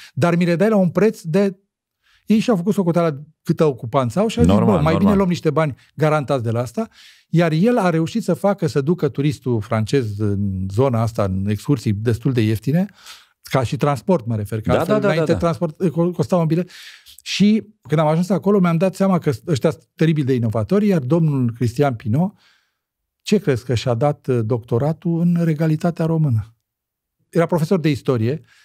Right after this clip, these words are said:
Speaker 1: părinții lui
Speaker 2: Asta l-a atras pe el.
Speaker 1: erau custozii Muzeului Louvre, deci un tip de o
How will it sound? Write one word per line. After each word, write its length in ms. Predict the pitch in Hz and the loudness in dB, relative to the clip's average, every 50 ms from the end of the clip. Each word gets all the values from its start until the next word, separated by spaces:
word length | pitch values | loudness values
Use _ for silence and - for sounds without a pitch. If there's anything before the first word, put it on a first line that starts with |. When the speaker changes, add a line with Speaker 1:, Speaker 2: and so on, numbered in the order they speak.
| _ _ _ | _ _ _
Speaker 1:
părinții 400 | - 160 156 175 202 202 - 175 | -2 0 2 2 2 0 0 0
lui 360 | 160 165 175 165 143 110 - _ _ _ | 2 2 2 0 0 -4 -10 _ _ _
Speaker 2:
Asta 260 | - 131 123 - 143 | -6 -6 -2 0 0
l-a 80 | 143 147 | 0 0
atras 280 | 143 - 151 151 147 | 0 0 -2 -2 -2
pe 100 | - - | -2 -2
el. 220 | 165 104 71 - - _ _ _ | -2 -2 -2 -6 -12 _ _ _
Speaker 1:
erau 500 | - 160 151 170 180 180 175 - - _ - 160 151 | 2 2 4 4 2 0 -2 -8 -14 _ -20 -20 -6
custozii 560 | - 165 151 - - - 185 190 185 135 160 | -2 -2 -2 -2 0 0 0 0 2 0 -2
Muzeului 460 | 151 147 143 117 147 165 160 156 143 131 | -2 -2 0 0 2 2 2 2 0 0
Louvre, 560 | 123 131 156 170 143 123 143 165 196 180 - _ _ _ _ _ _ _ | 2 2 2 0 0 -2 -2 -2 -4 -4 -8 _ _ _ _ _ _ _
deci 180 | - 160 147 - | -2 -2 0 0
un 120 | 165 165 | 0 -2
tip 220 | - - 180 147 127 | 0 -2 -2 -2 0
de 60 | 151 | 2
o 160 | 147 143 139 | 2 2 0